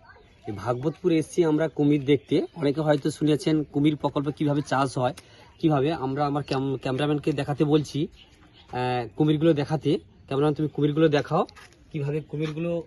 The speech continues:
আহ, মানে, রৌদ্রে জলে আছে, কিছু কুমির উপরে বসে, শুয়ে আছে। এই কুমিরগুলো ঠিক রৌদ্রে ছায়াতে শুয়ে আছে কুমিরগুলো।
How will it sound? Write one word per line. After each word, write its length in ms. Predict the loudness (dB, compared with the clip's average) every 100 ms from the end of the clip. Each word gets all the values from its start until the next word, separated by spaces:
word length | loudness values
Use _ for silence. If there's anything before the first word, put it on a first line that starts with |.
| -12 -14
আহ, 240 | -12 -8
মানে, 220 | -8 -6
রৌদ্রে 380 | -6 -6 -6 -6
জলে 300 | -4 -4 -4
আছে, 400 | -6 -8 -8 -8 -14 _
কিছু 220 | -14 -14 -12
কুমির 200 | -10 -10
উপরে 300 | -10 -10 -8
বসে, 380 | -8 -10 -12 -16
শুয়ে 220 | -10 -6
আছে। 320 | -6 -6 -10 -12 -16 -20 -20 -20 -20 -20 -20 -20 -20 -20 -20 -20 -20 -20 _ -20 -20 -20 -20 -20 -20 _ _ _ _ _ _ _ _ -16
এই 100 | -12
কুমিরগুলো 500 | -4 -4 -4 -6 -8
ঠিক 180 | -8 -6
রৌদ্রে 460 | -6 -6 -8 -8 -12 _ _ _ _ -6
ছায়াতে 340 | -4 -4 -6
শুয়ে 280 | -6 -2 -2
আছে 360 | -2 -6 -10
কুমিরগুলো। 520 | -8 -4 -4 -4 -6